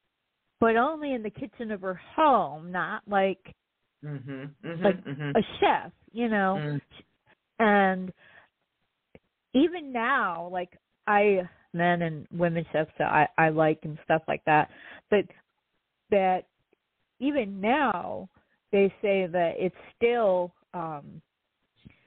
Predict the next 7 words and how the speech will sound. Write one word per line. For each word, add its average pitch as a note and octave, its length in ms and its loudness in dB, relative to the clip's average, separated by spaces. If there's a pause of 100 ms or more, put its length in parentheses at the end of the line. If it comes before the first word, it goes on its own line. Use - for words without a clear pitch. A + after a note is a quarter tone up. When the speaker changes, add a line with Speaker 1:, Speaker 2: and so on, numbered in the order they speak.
(420)
Speaker 1:
you F#3+ 140 4
know, E3 520 0
y-, G#3+ 340 -4
they G#3 140 2
may G#3+ 200 0
have F#3+ 240 2
these F3 140 -2